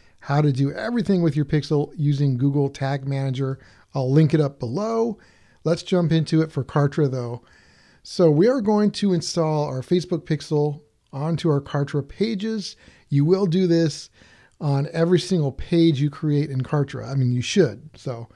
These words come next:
hopefully you will. So first step is to go over to Facebook. We're gonna grab our pixel.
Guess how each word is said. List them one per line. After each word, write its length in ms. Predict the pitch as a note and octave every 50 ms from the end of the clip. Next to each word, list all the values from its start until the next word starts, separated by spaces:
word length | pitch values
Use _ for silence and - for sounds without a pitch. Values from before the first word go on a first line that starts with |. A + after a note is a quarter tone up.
| _ _ _ _
hopefully 380 | - D3 C#3 - D3 C3+ C3+
you 120 | C3 C3 C3+
will. 400 | D3 A#2 - F3+ D3+ G#2 - - - - - - - - - - -
So 200 | - - G3 F3+
first 260 | - - C#4+ C#4 -
step 220 | - B3+ A#3 G3+ F#3
is 60 | F3
to 60 | E3
go 80 | E3+ G3+
over 160 | G3 F3+ E3
to 60 | D#3
Facebook. 400 | - D#3+ D3 - - D#3 C#3+ C#3+
We're 80 | D#3 D#3+
gonna 160 | F3 F3+ F3+
grab 460 | D#3 D3 F3+ G3 G#3+ A3 G#3+ G#3 G3
our 120 | G3+ F#3+ D#3
pixel. 520 | - D#3 C#3+ - - - C#3 D3 D3 C#3+